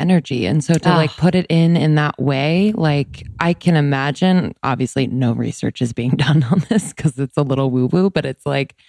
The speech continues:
Speaker 1: I can imagine that the return on that, not only financially, but just karmically,
Speaker 2: Yeah.
Speaker 1: is something that happens. So I love that aspect
Speaker 2: And we
Speaker 1: of
Speaker 2: have to,
Speaker 1: Ellevest.
Speaker 2: right? The,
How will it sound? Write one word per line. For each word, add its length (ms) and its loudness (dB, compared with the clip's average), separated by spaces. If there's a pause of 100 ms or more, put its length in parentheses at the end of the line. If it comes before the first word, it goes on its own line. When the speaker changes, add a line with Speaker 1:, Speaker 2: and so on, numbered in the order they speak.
(400)
Speaker 1:
I 40 -20
can 120 0
imagine 460 2
that 240 -4 (200)
the 100 0
return 440 0
on 200 2
that, 320 -2
not 220 0
only 260 2
financially, 800 2
but 360 -4 (440)
just 220 -4
karmically, 800 0 (400)
Speaker 2:
Yeah. 260 -2
Speaker 1:
is 160 2
something 340 4
that 140 0
happens. 520 -4
So 260 0
I 140 -2
love 320 -2
that 180 -8
aspect 680 -10
Speaker 2:
And 100 4
we 100 4
Speaker 1:
of 80 0
Speaker 2:
have 180 0
to, 80 -6
Speaker 1:
Ellevest. 300 -6
Speaker 2:
right? 240 0
The, 140 -4